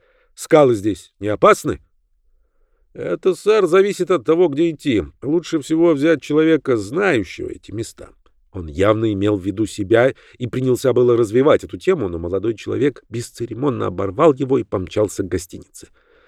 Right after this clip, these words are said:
«Марджори!» крикнул он жене на балкон. «Кэрол ещё не вернулась. Странно, правда?» Я не слышала ответа Марджори, а её муж продолжал.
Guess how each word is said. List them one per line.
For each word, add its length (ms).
«Марджори!» 720
крикнул 440
он 140
жене 260
на 80
балкон. 400
«Кэрол 340
ещё 220
не 100
вернулась. 540
Странно, 540
правда?» 400
Я 320
не 120
слышала 440
ответа 360
Марджори, 580
а 200
её 340
муж 540
продолжал. 580